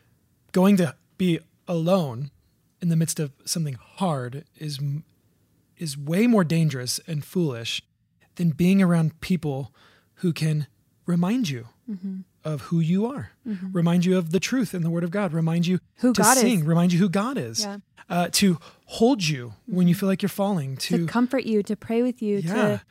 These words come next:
Speaker 2: sing with you, to
Speaker 1: We, we are,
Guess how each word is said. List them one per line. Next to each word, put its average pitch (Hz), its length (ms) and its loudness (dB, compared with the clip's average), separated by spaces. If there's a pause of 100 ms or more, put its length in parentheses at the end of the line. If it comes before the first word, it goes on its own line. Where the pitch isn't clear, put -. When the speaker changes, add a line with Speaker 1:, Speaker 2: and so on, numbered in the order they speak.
(200)
Speaker 2:
sing 269 300 6
with 262 180 6
you, 220 260 4
to 220 520 2 (300)
Speaker 1:
We, 196 320 0
we 226 320 2
are, 196 240 0